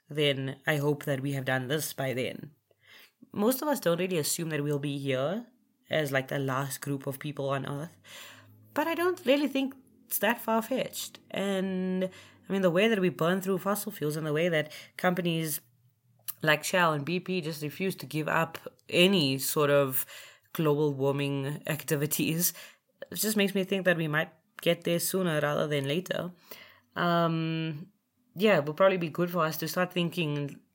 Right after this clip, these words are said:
that the world is likely to end pretty soon. And that's a weird thought, 'cause it takes away your options of saying, like, "Oh, I,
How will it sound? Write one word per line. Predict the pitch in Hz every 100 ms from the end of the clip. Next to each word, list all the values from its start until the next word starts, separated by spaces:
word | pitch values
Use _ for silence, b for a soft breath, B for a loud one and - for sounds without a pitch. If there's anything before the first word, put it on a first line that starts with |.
| - _
that | - 160
the | 160
world | 135 151 160 156 131 -
is | 165 135
likely | 143 220 147 127
to | - 147
end | 101 - - 139
pretty | - -
soon. | - - - - 147 B B B B B B -
And | - 190 202 196 196 202 196 180 - - -
that's | 233 294
a | 370
weird | 180 160 185 202
thought, | - 196 170 - - -
'cause | - 196 170 - _ _ _ _
it | - - - 226 180
takes | 254 262
away | 190 175
your | 165
options | 156 156 147 147 147
of | 143 135 -
saying, | - 160 147 143
like, | 143 147
"Oh, | 180 185
I, | 170